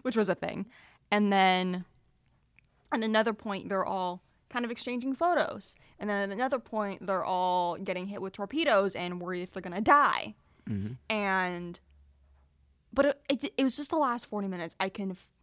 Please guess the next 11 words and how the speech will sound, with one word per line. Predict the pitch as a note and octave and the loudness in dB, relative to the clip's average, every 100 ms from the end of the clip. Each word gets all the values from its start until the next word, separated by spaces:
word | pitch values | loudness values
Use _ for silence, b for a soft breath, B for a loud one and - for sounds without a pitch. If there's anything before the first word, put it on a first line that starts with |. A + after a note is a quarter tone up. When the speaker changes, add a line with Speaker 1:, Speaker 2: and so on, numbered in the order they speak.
| _ _ - | _ _ -4
Speaker 1:
it, | A#3+ - G3+ | -2 -2 4
that | A3 - | 6 6
was | A#3+ A3+ | 2 0
when | G#3+ | 0
the | F#3 | -2
intensity | F3+ F#3 F3+ F#3 F#3 | -6 -10 -10 -8 -6
really | F3+ F#3 G3+ F#3+ E3+ | -4 4 4 4 0
hit | F3 - - | -6 -12 -10
me. | - F#3+ | -12 -8
Speaker 2:
Mm-hmm. | G#2+ G#2 C3 b b b - | -4 -4 -6 b b b -6
Speaker 1:
Because | A3 A3+ G3+ F#3+ F#3 | 0 4 6 4 2